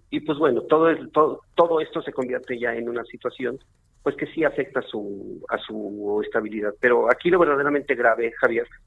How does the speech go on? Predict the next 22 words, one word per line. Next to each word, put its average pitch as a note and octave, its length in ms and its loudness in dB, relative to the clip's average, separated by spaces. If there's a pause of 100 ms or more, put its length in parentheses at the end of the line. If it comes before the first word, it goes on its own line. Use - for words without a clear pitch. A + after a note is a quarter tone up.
(260)
es C3+ 120 -10
que D3 80 -4
ella C3+ 120 2
no C#3+ 140 4
tendría B2+ 460 -2
que A#2+ 60 -10
estar A#2 280 0
en A2+ 140 -2
prisión A#2+ 340 -4
para A2+ 160 -2
llevar A#2 160 2
a A2+ 60 4
cabo A#2 240 -2
un A#2+ 80 -4
proceso A#2 560 -6 (360)
por C3+ 160 4
un C#3+ 140 4
delito B2+ 500 -2 (540)
que C3 100 2
no C3 280 2
es A#2+ 220 -2
grave. G#2+ 280 -4